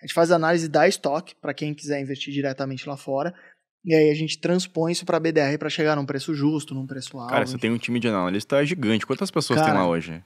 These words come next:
Speaker 1: é gigante. Presencialmente, eu sei que a gente tem doze, mas eu acho que a gente deve ter uns vinte.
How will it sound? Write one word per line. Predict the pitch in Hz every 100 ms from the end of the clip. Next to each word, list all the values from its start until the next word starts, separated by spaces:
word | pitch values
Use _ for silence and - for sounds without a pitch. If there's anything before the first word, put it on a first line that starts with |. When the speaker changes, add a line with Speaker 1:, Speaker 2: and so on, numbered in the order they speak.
| -
Speaker 1:
é | 151
gigante. | 180 151 143 135 - _ _
Presencialmente, | 170 196 214 202 175 151 175 180
eu | 175
sei | 165
que | 175
a |
gente | 170 -
tem | 185
doze, | 160 143 139 123 123
mas | 131 147 156
eu |
acho | 156 151
que | 160
a |
gente | 151
deve | 160 151
ter | 165
uns | 175 151
vinte. | 143 127 - -